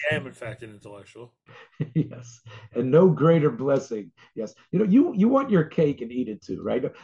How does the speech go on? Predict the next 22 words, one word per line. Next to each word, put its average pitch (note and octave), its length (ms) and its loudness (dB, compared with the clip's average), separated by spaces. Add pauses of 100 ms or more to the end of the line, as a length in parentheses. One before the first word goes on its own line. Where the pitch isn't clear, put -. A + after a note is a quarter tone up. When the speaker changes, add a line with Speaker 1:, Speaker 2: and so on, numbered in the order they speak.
Speaker 2:
I, F3+ 60 2
I, D#3+ 160 2
I D#3+ 40 6
Speaker 1:
By - 140 2
the D#3 140 2
Speaker 2:
try - 120 8
Speaker 1:
way, G3 160 8
Speaker 2:
to - 120 0
Speaker 1:
I B3+ 220 2
t-, - 160 -6
I G#3+ 120 2
take B3+ 340 -2
a G3 40 -6
great G#3 420 -2
obsec-, - 540 -6
e-, D#3 100 -12 (100)
e-, D#3+ 220 -12
e-, - 20 -8 (400)
exception D3+ 540 -2
to C3 100 -14
that D3+ 180 -2
expression. B2+ 560 -12